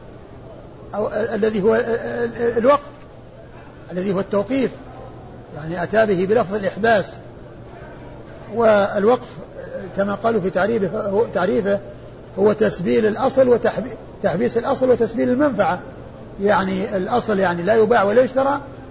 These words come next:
ومنفعته تصرف في وجوه الخير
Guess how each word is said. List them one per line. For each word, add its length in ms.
ومنفعته 960
تصرف 380
في 120
وجوه 340
الخير 380